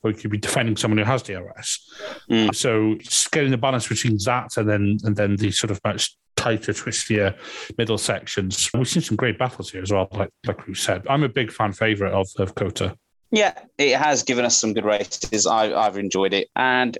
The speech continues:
Speaker 2: well, it's definitely not Miami, which is good. A good thing. It's, it's one of the attractive things to it. And I,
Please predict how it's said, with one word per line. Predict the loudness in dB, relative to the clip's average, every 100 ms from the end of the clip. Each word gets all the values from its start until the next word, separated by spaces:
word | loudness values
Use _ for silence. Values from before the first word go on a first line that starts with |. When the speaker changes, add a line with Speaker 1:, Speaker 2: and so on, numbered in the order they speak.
| -6
Speaker 2:
well, | -4 -4 -4
it's | -2 -2
definitely | 0 0
not | 2 2
Miami, | 2 2 2 0 -2 -6
which | -4 -2
is | 0
good. | 2 0 0 -4 -4
A | -4
good | -2 -2 0
thing. | 0 2
It's, | 0 0
it's | 0 0
one | 0 0
of |
the | 0
attractive | 0 -2 -4 -6 -4
things | -2 -2 -2
to | 0 0
it. |
And | 0 0
I, | 0 0